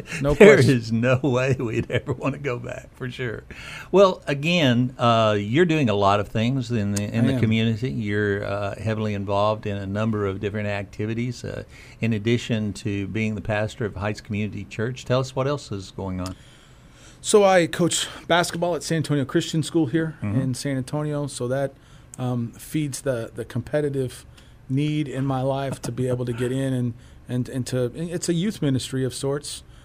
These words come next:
Speaker 2: Mm-hmm.
Speaker 1: as well with these young
Speaker 2: I'm
Speaker 1: men
Speaker 2: sure
Speaker 1: that,
Speaker 2: it
Speaker 1: that
Speaker 2: is.
Speaker 1: God channels across our path every single season, and that fluctuates. And so it's a, it's a phenomenal place to just overflow what God's doing in us into the lives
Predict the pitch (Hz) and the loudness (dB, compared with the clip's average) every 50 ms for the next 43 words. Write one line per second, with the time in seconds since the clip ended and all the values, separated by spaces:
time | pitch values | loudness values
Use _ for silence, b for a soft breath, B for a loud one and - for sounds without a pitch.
0 | B - 101 101 127 135 135 139 139 147 160 165 147 127 117 - 139 131 117 139 | B -4 -2 0 0 0 2 2 4 4 4 2 2 0 0 -2 -2 0 0 2
1 | 139 131 127 135 143 143 139 123 156 190 - - 131 127 - 135 135 135 135 131 | 2 4 4 4 4 4 4 2 2 2 0 -2 -2 -2 0 0 0 0 0 -2
2 | 127 117 - - - 143 139 135 135 127 127 135 - - 135 131 127 - 139 131 | -2 -6 -8 -8 -4 -2 0 0 0 -2 -2 -4 -2 -2 -2 0 0 -2 -2 -4
3 | 127 131 131 131 127 127 135 127 123 131 123 - - 131 127 123 110 - - - | -2 -2 -2 -2 -2 -4 -4 -4 -4 -4 -4 -4 -2 -2 -2 -2 -4 -6 -6 -6
4 | 143 139 131 135 139 135 131 B B B B B B B B 127 123 127 127 127 | -4 -4 -4 -4 -4 -4 -6 B B B B B B B B 0 2 2 2 0
5 | 127 - - 143 131 123 - - 123 123 120 123 123 127 - - 117 110 - 135 | -2 -2 -2 -2 -2 -2 -2 -2 0 0 0 0 0 -4 -6 -6 -6 -4 -2 -2
6 | 127 123 120 - 131 123 - - - - 123 - - 143 139 147 156 170 165 156 | 0 0 0 -2 -4 -6 -6 -6 -8 -8 -4 -2 -2 0 2 2 4 4 4 2
7 | 151 131 127 - - 143 139 135 127 123 - - - B B B B B B B | 2 0 -2 -2 0 0 2 2 0 -2 -6 -10 -12 B B B B B B B
8 | B - 139 123 120 147 135 - - - 143 151 147 147 143 143 - 135 131 127 | B -4 -2 0 0 0 -2 -2 0 2 4 4 4 4 2 0 0 0 2 2
9 | 127 127 127 117 123 135 135 139 127 - 143 135 131 127 123 123 127 123 113 - | 2 2 0 0 0 0 0 0 0 0 0 0 2 2 0 0 0 -2 -4 -4
10 | - 127 120 - - 123 127 127 127 127 123 127 123 127 120 - | -6 -6 -6 -4 -2 0 0 0 2 2 0 0 0 -2 -2 -4